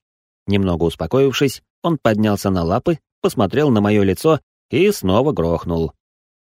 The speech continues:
Меня такая реакция бесила, но сделать я ничего не мог. «Филин, не плачь, только не плачь. Я тебе секрет открою. Я этим миром управляю. Не нужно на всё так остро реагировать».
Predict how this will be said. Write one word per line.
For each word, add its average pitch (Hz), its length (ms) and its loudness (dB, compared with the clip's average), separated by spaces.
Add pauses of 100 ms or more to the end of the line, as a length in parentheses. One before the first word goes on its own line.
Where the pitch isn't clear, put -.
(120)
Меня 165 300 2
такая 156 380 2
реакция 123 480 2
бесила, 104 500 -2 (300)
но 117 140 2
сделать 127 480 0
я 135 160 2
ничего 127 420 -2
не 90 140 -2
мог. 73 320 -10 (680)
«Филин, 135 580 2 (120)
не 98 180 2
плачь, 95 560 -2 (120)
только 185 420 0
не 160 160 2
плачь. 85 480 -4 (340)
Я 165 300 2
тебе 165 380 0
секрет 165 440 0
открою. 90 600 0 (340)
Я 175 380 2
этим 147 340 0
миром 139 400 2
управляю. 120 680 0 (320)
Не 123 240 2
нужно 147 440 2
на 147 200 2
всё 151 240 2
так 139 260 0
остро 147 380 2
реагировать». 139 840 0